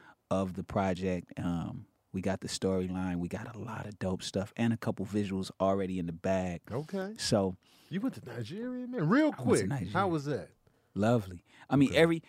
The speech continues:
Speaker 1: now everything except for the airport experience during this time is something else. Like,
Speaker 2: Mm-hmm.
Speaker 1: We already had to struggle with the whole, like, "All right, get butt naked and walk through the scanner," you know what I'm
Speaker 2: Mm-hmm,
Speaker 1: saying?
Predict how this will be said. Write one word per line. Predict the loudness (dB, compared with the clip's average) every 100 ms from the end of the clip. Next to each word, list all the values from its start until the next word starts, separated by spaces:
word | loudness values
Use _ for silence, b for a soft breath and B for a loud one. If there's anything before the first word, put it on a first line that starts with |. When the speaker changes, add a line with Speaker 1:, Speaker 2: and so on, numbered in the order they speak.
| B
Speaker 1:
now | -2 4
everything | 4 4 0 2
except | 2 0 -2 -2
for | -4 -4 -6 -12 b b b -6
the | -6 0
airport | 0 0 _ -2 -2
experience | -2 -6 -2 0 0 -2
during | -2 -2 -2
this | -4
time | -6 -4 -2 -4
is |
something | -2 -2 0 -2
else. | -6 -10 -6
Like, | -2 -2 -2
Speaker 2:
Mm-hmm. | -6 B B -2
Speaker 1:
We | 4 6
already | 6 6 4 2
had | 0 0
to | -2
struggle | -4 -2 -2 0
with | 0 -2
the | -4
whole, | -2 -2
like, | -2 -4 -2
"All |
right, | -2 -2
get | -2 -2
butt | 2 2
naked | 4 0 2
and |
walk | 2 2
through | 0
the | -6
scanner," | -2 0 0 0
you | 0
know | 2
what | 2
I'm | 0
Speaker 2:
Mm-hmm, | 0
Speaker 1:
saying? | 0 -2